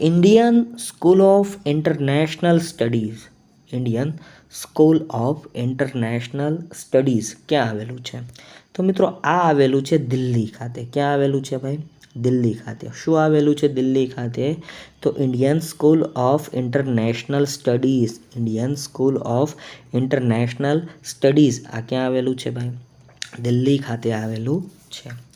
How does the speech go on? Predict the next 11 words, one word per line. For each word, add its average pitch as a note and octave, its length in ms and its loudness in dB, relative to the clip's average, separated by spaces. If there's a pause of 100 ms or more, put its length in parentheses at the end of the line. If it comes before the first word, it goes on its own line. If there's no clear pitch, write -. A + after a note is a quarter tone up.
(420)
ત્યારબાદ B2 440 0 (1080)
ટાટા C#3+ 560 -2
અથવા C3 260 2
તો C#3+ 100 4
તાતા C#3 720 -2 (480)
Institute F3 580 0
of B2+ 280 -2 (200)
Technology C#3+ 680 4 (540)
and D3+ 120 4
Science, B2+ 680 0 (220)
બરાબર? C#3 380 -14